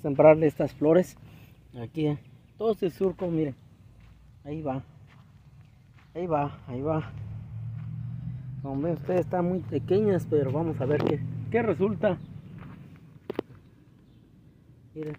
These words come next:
las primeras flores de cempasúchil germinando aquí en, en el mini rancho del sombrero oaxaqueño. Sí, señor.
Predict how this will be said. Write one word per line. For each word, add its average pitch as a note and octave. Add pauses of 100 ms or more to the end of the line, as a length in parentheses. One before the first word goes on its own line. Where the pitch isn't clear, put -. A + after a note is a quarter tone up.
(120)
las C3 (100)
primeras D#3
flores D#3+
de C#3+
cempasúchil D3 (920)
germinando D#3+
aquí F3+
en, D#3
en B2+
el A#2+
mini G#3+
rancho F#3
del D#3
sombrero C#3+
oaxaqueño. D#3
Sí, F#3+
señor. G3+